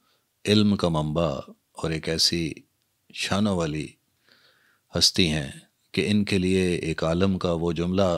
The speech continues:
बहुत मुझे लुत्फ़ देता है कि जिसमें आपने फरमाया कि ये वो इमाम हैं, ये वो हसन मुज्तबा अलैहिस्सलाम हैं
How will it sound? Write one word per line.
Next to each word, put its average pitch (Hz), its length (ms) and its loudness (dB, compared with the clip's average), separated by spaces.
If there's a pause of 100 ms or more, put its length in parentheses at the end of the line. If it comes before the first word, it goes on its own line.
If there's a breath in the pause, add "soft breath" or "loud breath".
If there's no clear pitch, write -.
(140)
बहुत 101 320 0
मुझे 80 240 -2
लुत्फ़ 92 360 -2
देता 73 320 -2
है 65 180 -6
कि - 140 -8
जिसमें 76 340 -2
आपने 76 380 -6 (360)
फरमाया 76 500 -2 (1080)
कि 82 100 0
ये 101 540 4 (1200)
वो 123 400 4
इमाम 87 440 0
हैं, 67 360 -8
ये 82 200 -6
वो 98 460 2
हसन 82 380 -2
मुज्तबा 76 520 -6 (340)
अलैहिस्सलाम 78 760 -2
हैं 67 200 -10